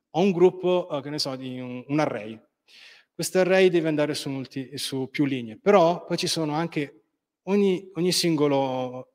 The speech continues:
elemento dell'array che può andare su un'altra riga o può andare su più, su più righe. Quindi c'è, diciamo, un discorso di a cascata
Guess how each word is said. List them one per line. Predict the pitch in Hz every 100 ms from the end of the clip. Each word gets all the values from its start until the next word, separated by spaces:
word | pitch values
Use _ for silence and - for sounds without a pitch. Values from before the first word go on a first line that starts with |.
| _
elemento | 151 151 165 175 147 135 127 120 - - - - -
dell'array | - 139 170 175 151 147 151
che | 175
può | - 156
andare | 156 135 135 143
su | -
un'altra | 123 117 - 139
riga | 226 165 120 107 - - _ -
o | 135 123
può | 139
andare | 131 127
su | 120 135 127 123 123
più, | - 139 139
su | - 139
più | 156
righe. | 196 135
Quindi | 117 165 151
c'è, | - 143 131 - _ _ _ _ _
diciamo, | _ - 147
un | 139
discorso | 143 156 - - 175 156 - 143
di | 131 135 151 139 -
a | -
cascata | 123 160 - - 143 131 - 156